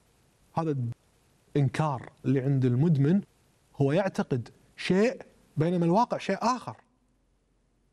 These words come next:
راح أقول لكم بعدين ليش الواقع شيء آخر. "أختي، أنا ما عندي علاج كذي، جلسات وهالسوالف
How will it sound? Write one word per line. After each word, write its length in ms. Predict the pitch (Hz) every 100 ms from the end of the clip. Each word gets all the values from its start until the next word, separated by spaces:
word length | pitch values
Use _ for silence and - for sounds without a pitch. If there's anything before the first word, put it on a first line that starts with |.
| -
راح 140 | 139
أقول 180 | 135 156
لكم 240 | 254 277 165
بعدين 340 | 143 208 147 - _
ليش 340 | 143 208 143 156
الواقع 320 | 147 151 113
شيء 180 | - 135 139
آخر. 260 | 117 113 - _ _ _ _ _ _ _ _ _ _ _ _ _ _ _ _ _ _ _ _ _ _ _ _ _ _ -
"أختي، 240 | 254 - 220
أنا 120 | 202
ما 120 | 214
عندي 360 | 196 175 147 139
علاج 380 | - 139 170 190 - _
كذي، 360 | - 127 135 170 - _ _ _ _
جلسات 520 | 123 123 - 135 117 120
وهالسوالف 720 | 113 - 120 131 170 196 -